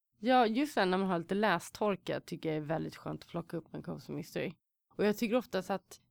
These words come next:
det roliga är att det handlar oftast om, eh, kvinnor över tjugo. Jag är lite trött på att läsa om alla de här arton till tjugoåringarna som springer runt. Men det här är oftast, ja, men typ trettio till trettiofem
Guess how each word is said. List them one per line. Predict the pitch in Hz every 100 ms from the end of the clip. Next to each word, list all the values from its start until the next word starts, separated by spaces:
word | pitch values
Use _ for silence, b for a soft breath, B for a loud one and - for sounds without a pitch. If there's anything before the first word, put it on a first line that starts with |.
| _
det | 170 208
roliga | 247 220 233
är | 190
att | -
det | 208
handlar | 185 196
oftast | 202 - 175 -
om, | - 180 170 165
eh, | 170 165 160 -
kvinnor | - - 196 247 180 175 190
över | - 170 156 151 160 175
tjugo. | - 311 320 - 151 -
Jag | - 202 196
är | 185 180
lite | 202 208 - 208
trött | 180 160 -
på | 165
att | 160
läsa | 151 - 160
om | 147
alla | 165 156
de | 151
här | 160 170
arton | - 160 143
till | 151
tjugoåringarna | 165 156 160 165 160 151 156
som | - 156 156
springer | - 165 160
runt. | 165 165 190
Men | 180
det |
här | 202
är | 202
oftast, | - 170 165
ja, | -
men | 226 214
typ | 180 160 _ _ -
trettio | 202 - 160
till | -
trettiofem | 180 180 175 165 151 156